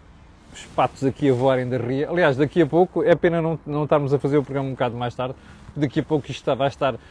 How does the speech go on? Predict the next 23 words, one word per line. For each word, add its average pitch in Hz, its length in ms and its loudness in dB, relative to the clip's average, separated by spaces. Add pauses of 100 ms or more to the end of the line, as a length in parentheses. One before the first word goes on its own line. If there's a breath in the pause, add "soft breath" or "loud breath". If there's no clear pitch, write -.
(120)
cheinho 156 460 0
de 135 80 0
barcos 139 440 0
moliceiros 131 540 0
aqui 127 240 -4
a 120 80 0
cruzar 117 380 0
a - 20 0
ria. 90 200 -8 (720 loud breath)
Bom, 175 240 6 (220)
mas 165 160 0
dizia 190 220 2
eu, 107 160 -2 (880 soft breath)
ahm, 175 500 4 (460)
a, 170 320 -6
a, 160 120 -6
ontem 247 320 2
tivemos 180 380 -2
aqui 156 180 -4
o, 160 120 2
duas 165 420 0
pessoas 160 600 -2
que 139 480 -4